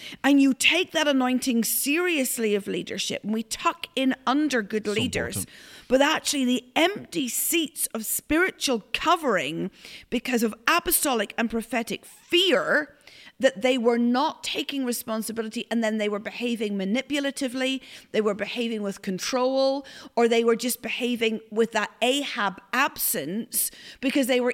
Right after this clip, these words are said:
Speaker 1: even scared of taking strident leadership
Speaker 2: Mm.
Speaker 1: decisions.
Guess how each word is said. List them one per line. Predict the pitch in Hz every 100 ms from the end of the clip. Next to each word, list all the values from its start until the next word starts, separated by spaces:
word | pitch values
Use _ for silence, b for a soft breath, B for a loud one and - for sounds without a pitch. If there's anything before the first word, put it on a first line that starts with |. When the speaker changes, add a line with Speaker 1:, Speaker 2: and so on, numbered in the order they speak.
| -
Speaker 1:
even | 294 302 254 226
scared | - - - - 269 359 294 180 175 247 - B B B -
of | 254 -
taking | - 277 - 277 254
strident | - - 240 233 226 233 220
leadership | 226 202 - 226
Speaker 2:
Mm. | -
Speaker 1:
decisions. | 196 202 175 180 85 73 - -